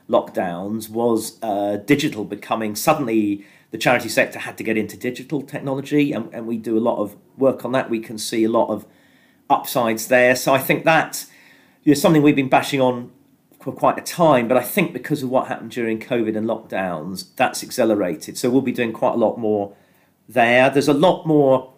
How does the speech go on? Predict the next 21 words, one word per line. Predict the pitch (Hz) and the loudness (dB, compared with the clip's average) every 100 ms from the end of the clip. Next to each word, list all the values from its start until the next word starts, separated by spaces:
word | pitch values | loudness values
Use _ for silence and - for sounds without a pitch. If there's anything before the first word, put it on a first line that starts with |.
| _ - | _ 0
in | 156 | 4
the | 147 | 4
sector | - 175 - - 143 127 - - - _ _ | 2 0 0 2 4 4 0 -16 -20 _ _
pushing | - 170 - 151 139 139 | 2 2 4 2 2 -2
lived | 151 151 151 | 2 2 2
experience, | 147 - 151 139 131 - | -4 2 4 4 2 0
user | 139 123 | 0 0
voice, | 120 131 127 123 - | -2 2 4 2 -2
community | - - 131 131 123 127 | -10 -10 -8 -8 -8 -8
voice, | 117 123 120 - | -2 -2 -2 -4
all | 139 123 | -4 -2
that | 131 - | -4 -4
kind | 110 | -8
of | 98 | -8
thing. | - 117 117 | -8 -8 -8
Uh, | 123 | -6
we | 123 | -4
find | 123 120 113 | -4 -4 -4
that | - | -4
very | 117 107 | -2 -2
exciting. | 104 - 110 107 - 127 147 | -2 -4 -4 -4 -4 -6 -8